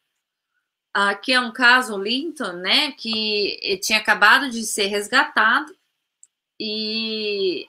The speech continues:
e no exame, primeiro exame de quarentena ele tinha, ele teve febre, ó, antes até, nos primeiros dias, acho que por causa do, do, da imunossupressão da transferência, avião, estresse,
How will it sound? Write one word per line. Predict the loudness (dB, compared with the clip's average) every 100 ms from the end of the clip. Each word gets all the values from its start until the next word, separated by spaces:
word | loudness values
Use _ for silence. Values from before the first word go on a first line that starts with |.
| _ _
e | -8 -2 -2
no | -2
exame, | -4 -4 -4
primeiro | -4 0 0
exame | 0 -2 -4
de | -4
quarentena | 2 2 0 -2 0 2 0
ele | -2
tinha, | -4 -6 -4 -2 0 0 -4 _ _ _
ele | -4 -4
teve | 0 0 2 0 -6 -8 -18
febre, | -2 2 4 4 4 0 0 2 2 0
ó, | -2 -2 0
antes | -2 -2 -4
até, | -8 -2 0 0
nos | -4 -14 _ _
primeiros | -6 0 0 0
dias, | 0 0 -2 -6 _ _ _ -6
acho | -4 -4 -10
que | -12
por | -8
causa | 4 4 4 -4
do, | -4 -2 -2
do, | -2 -2 -6 _ _ 0
da | 0
imunossupressão | 0 -2 -2 -4 -4 -2 -2 -2 -2 -2 -4 -12 _ _ -8
da | -6
transferência, | -4 -6 -4 -2 0 0 -4 -2 4
avião, | 4 4 -2 -2 0 2 2 0 -6 -12 -10
estresse, | -8 0 2 4 4 2 -2 -8